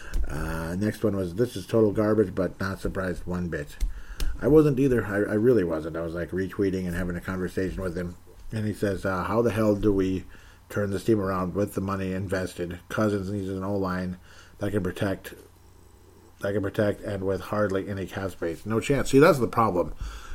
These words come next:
It's too many eggs in one basket. Quarterbacks are too frickin' expensive. And I don't know. I mean, unless it's Patrick Mahomes, you're kinda screwed. You know, because everybody's giving quarterbacks thirty million.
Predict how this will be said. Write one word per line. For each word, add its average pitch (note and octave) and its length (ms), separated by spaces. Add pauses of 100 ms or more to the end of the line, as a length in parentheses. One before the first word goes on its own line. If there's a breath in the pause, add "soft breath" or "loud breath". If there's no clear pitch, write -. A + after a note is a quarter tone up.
(200 loud breath)
It's A#2+ 160
too E3+ 120
many D#3+ 200
eggs C#3 180
in C#3+ 80
one D3+ 160
basket. F#2+ 720 (300)
Quarterbacks C#3 560
are A2 60
too C#3 220
frickin' C3+ 380
expensive. G2 720 (720 soft breath)
And F#2 520 (560)
I - 60
don't B2+ 120
know. D#3 300
I A2+ 60
mean, B2 140
unless B2+ 260
it's B2+ 80
Patrick C3+ 320
Mahomes, A2 600 (120)
you're B2+ 140
kinda A#2 320
screwed. A2 440 (340)
You G2+ 60
know, G2 60
because G#2 220
everybody's A#2+ 440
giving A#2 240
quarterbacks A2 440
thirty A2+ 260
million. G2 360